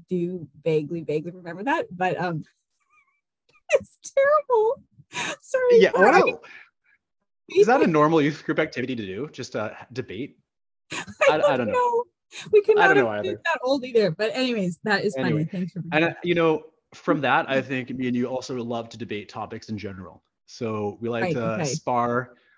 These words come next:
Speaker 2: uh, wit to
Speaker 1: True.
Speaker 2: wit, uh, see who comes
Speaker 1: Right.
Speaker 2: out. Me and you, and your sister Rochelle sometimes get in, gets in there as well.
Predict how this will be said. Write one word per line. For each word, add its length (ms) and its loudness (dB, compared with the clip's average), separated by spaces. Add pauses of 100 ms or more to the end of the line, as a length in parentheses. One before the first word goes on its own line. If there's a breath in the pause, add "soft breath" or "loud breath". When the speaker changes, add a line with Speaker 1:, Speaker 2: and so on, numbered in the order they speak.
(480 soft breath)
Speaker 2:
uh, 320 -4
wit 160 0
to 80 6
Speaker 1:
True. 140 4
Speaker 2:
wit, 280 -4 (200)
uh, 160 -6
see 160 -10
who 100 -4
comes 200 2
Speaker 1:
Right. 80 0
Speaker 2:
out. 60 -8
Me 120 0
and 100 2
you, 340 2
and 380 -2
your 140 -4
sister 300 -10
Rochelle 320 -6
sometimes 360 -12
get 120 -12
in, 120 -14 (240)
gets 160 -10
in 80 -8
there 120 -10
as 120 -12
well. 180 -18